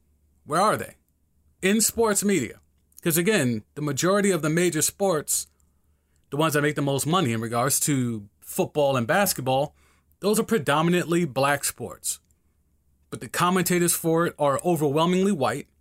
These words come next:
and the media members that get to make hot takes and have curated shows around them are sparingly black,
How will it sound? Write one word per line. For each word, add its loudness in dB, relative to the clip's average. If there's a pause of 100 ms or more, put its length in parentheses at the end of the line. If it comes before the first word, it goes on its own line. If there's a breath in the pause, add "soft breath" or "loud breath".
(760)
and -2
the 0
media 2
members 2
that -2
get -2
to 0
make -2
hot -4
takes -2
and -2 (220)
have 0
curated 0
shows -2
around 0
them -8 (920)
are 0
sparingly 2
black, -4